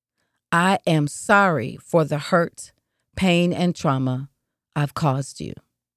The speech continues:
Thank you. Even if they say nothing, whether you text it,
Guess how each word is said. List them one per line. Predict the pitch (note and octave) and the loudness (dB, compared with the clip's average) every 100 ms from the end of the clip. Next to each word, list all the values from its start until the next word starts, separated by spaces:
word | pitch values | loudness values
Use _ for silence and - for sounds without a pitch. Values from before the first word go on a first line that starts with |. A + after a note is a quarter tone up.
| _ _ _ _ _ _ _ _ _ _ _ - | _ _ _ _ _ _ _ _ _ _ _ -2
Thank | D3+ D3 - | 0 0 -4
you. | - - - _ _ _ _ _ _ _ _ _ _ | -12 -12 -16 _ _ _ _ _ _ _ _ _ _
Even | A#3 D4 D#4+ D4+ - | 4 4 4 2 4
if | C4 - - | 4 2 0
they | G#3 G#3 | 2 2
say | A3 - F#3+ F3 F3 | -2 -2 2 2 2
nothing, | F3 D#3+ C#3+ - D#2+ C#3 - _ _ _ _ - | 0 0 -2 -6 -8 -8 -20 _ _ _ _ 2
whether | E3+ D#3 | 2 2
you | C#3+ D#3 C#3 | -2 -4 -4
text | - F#3+ - - | -2 -2 -2 -6
it, | A3+ A3+ | -4 -4